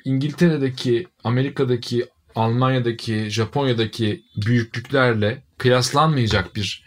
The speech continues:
büyüklük ve kıyaslanmayacak kadar kişiden bahsediyoruz aslında. Biz maalesef temel bir veriye sahip değiliz ama her türlü yetersiz veri ve her türlü analoji bize Türkiye'deki esas işi müzik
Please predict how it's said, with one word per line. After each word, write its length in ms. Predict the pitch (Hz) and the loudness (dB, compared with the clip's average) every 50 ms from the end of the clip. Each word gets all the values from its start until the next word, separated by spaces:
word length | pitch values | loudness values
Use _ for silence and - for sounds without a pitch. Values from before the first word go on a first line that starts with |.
| - - | -10 -4
büyüklük 540 | 117 110 107 104 104 - 180 185 175 - - | 0 0 0 0 0 0 0 -2 0 2 2
ve 180 | 151 180 180 | 2 2 2
kıyaslanmayacak 840 | 175 - 139 139 143 131 - 208 214 214 196 175 135 139 156 151 - | 2 2 2 2 2 2 2 2 2 4 4 2 2 2 0 -2 0
kadar 340 | - 147 139 147 175 185 175 175 | 0 2 2 4 4 2 2 0
kişiden 760 | - - 123 - - 151 113 - - - 131 131 135 135 113 | 0 0 2 2 2 2 0 -2 -2 -2 0 0 2 2 2
bahsediyoruz 720 | 107 98 92 - - 92 87 92 87 85 80 80 - - | 0 0 0 -2 -2 -2 0 0 0 -2 -2 -6 -8 -8
aslında. 480 | 90 87 87 - - - 87 82 85 - - _ _ _ _ - | -8 -6 -6 -4 -4 -4 -4 -4 -6 -8 -14 _ _ _ _ -2
Biz 380 | 117 135 139 131 - - - - _ - | -2 0 0 0 -2 -4 -8 -10 _ 2
maalesef 600 | 127 139 156 160 147 135 131 147 135 127 - - | 4 4 6 6 4 2 0 -2 -2 -6 -8 -8
temel 380 | - 127 117 120 139 160 165 151 | -4 -2 0 2 4 4 4 2
bir 320 | 147 139 135 135 113 104 | 2 0 0 -2 0 2
veriye 300 | 117 117 117 127 147 156 | 4 4 4 4 2 2
sahip 420 | 156 - 160 135 139 143 139 135 - | 2 0 2 2 2 0 0 -2 0
değiliz 260 | 180 185 147 131 160 | 2 2 2 2 2
ama 300 | 214 196 120 90 85 - - _ - | 2 4 2 2 0 -4 -10 _ -2
her 300 | - 165 185 185 175 - | 2 4 4 4 2 0
türlü 400 | - 151 143 139 135 131 127 - - - | -2 -4 0 2 2 2 0 -2 -4 -4
yetersiz 680 | 123 117 117 - - 135 135 135 - - 175 170 151 | 0 0 0 2 2 2 2 2 2 2 0 2 2
veri 340 | 131 120 107 101 123 170 175 - 123 | 4 2 4 2 2 0 -2 -2 0
ve 120 | 127 131 | 0 2
her 240 | 135 156 160 156 - | 2 2 2 2 2
türlü 220 | - 131 123 131 | 0 -2 0 0
analoji 460 | 127 127 139 135 131 123 110 107 110 131 | 0 0 2 2 2 2 2 0 -2 -2
bize 340 | 156 147 123 117 156 175 - - - - | -2 2 2 2 2 2 -2 -8 -20 -8
Türkiye'deki 880 | - - 170 170 170 - 151 135 127 123 123 123 - - 127 117 117 - - - - | 0 2 2 2 2 2 0 0 0 0 -2 -4 -4 -4 -4 -4 -4 -6 -8 -4 0
esas 600 | 131 127 - - 196 190 180 - - - - - | 0 2 2 4 2 2 4 2 0 -2 -2 0
işi 480 | 131 - - - - 135 151 175 180 - _ _ - | 0 2 2 4 4 2 2 0 -2 -6 _ _ 2
müzik 600 | 120 123 131 131 147 170 - - - - - | 4 4 4 4 4 2 2 -2 -6 -8 -10